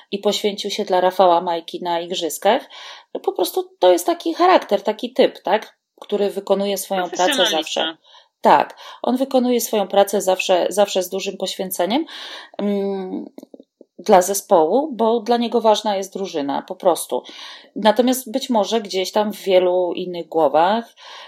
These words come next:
Speaker 1: e, które mają troszeczkę słabszą psychikę, gdzieś tam świtało, tak, no, nie ma Fruma, to zobaczymy, co będzie.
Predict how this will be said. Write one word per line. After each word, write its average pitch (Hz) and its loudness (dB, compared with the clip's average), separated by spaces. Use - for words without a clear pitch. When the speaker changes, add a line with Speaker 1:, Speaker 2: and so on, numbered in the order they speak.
Speaker 1:
e, 160 0
które 175 0
mają 175 4
troszeczkę 170 -4
słabszą 170 2
psychikę, - -4
gdzieś 196 -10
tam 302 -6
świtało, 403 2
tak, 220 -4
no, 170 -4
nie 214 0
ma 170 0
Fruma, 233 0
to 220 0
zobaczymy, 226 0
co 202 2
będzie. 143 0